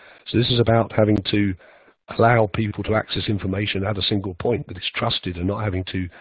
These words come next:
duplicate it, print it, move it in some of the traditional ways. So there are a lot of changes coming, a lot of things which are making the world seem pretty different. And we're seeing the methods of payment, all these other technologies are allowing us to do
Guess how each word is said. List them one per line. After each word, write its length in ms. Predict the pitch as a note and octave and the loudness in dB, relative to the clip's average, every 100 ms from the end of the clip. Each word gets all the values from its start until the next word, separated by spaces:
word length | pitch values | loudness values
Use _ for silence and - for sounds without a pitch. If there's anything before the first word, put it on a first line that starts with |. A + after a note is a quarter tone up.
| - - - | -20 -12 -6
duplicate 560 | G#2+ - G2 G2 G2+ | -4 -4 -2 0 0
it, 240 | - - - | -2 -4 2
print 280 | G#2 G#2 - | 4 4 2
it, 160 | - - | 0 2
move 280 | G2 G#2+ F#2 | 4 4 6
it 200 | F#2 - - - - _ | 4 2 -14 -20 -20 _
in 220 | A2 G2 | 2 2
some 180 | - G2 | 4 2
of 60 | F#2 | 2
the 80 | |
traditional 520 | F2 G2+ F#2+ - G2 G2 | -2 -2 0 2 4 4
ways. 420 | G#2 F#2+ - - _ - - - - | 4 2 -2 -8 _ -20 -20 -20 0
So 120 | G#2 | 2
there 140 | G2+ | 6
are 80 | G#2 | 6
a 80 | A2+ | 8
lot 80 | C#3 | 4
of 160 | G2 | 2
changes 460 | - A#2+ B2 G2+ F2 | 4 6 6 6 0
coming, 520 | - F#2+ F#2+ G2 F#2 - _ _ _ _ _ - - - - | 2 4 6 6 2 -8 _ _ _ _ _ -14 -14 -16 2
a 40 | |
lot 160 | G#2 G#2 | 4 4
of 100 | F#2+ | 4
things 180 | G2+ G#2 - | 4 4 2
which 180 | - G2+ | 0 2
are 40 | |
making 360 | G2+ F#2+ F2+ F2 | 2 2 -4 0
the 80 | |
world 260 | G2+ F#2+ F2 - | 2 2 0 0
seem 320 | G2 G2 E2 - _ _ | 2 2 0 -8 _ _
pretty 220 | F#2+ F2+ | -2 0
different. 480 | G#2 - G2 F#2 - - - - - - _ _ | 0 -2 -4 -8 -10 -14 -20 -20 -20 -20 _ _
And 120 | G#2 | 0
we're 140 | G2 - | 0 2
seeing 160 | G2+ | 2
the 140 | F#2+ G#2+ | 2 0
methods 260 | - G2 | -2 -4
of 100 | E2 - | -4 0
payment, 460 | G#2 G#2 A2 - - - - _ - | 4 6 6 4 -4 -16 -20 _ -8
all 160 | - B2+ | -2 0
these 180 | G#2+ F#2 | 2 0
other 160 | G2 | 0
technologies 760 | F#2 - B2 G2 F#2+ F#2 F2 F2+ - _ _ _ _ _ _ | 0 0 4 2 2 -2 -2 -6 -10 _ _ _ _ _ _
are 160 | A#2 F#2+ | 4 4
allowing 280 | G2+ G2+ G2 | 4 4 2
us 100 | - | -2
to 80 | F#2+ | -2
do 240 | F2+ E2+ | -2 -2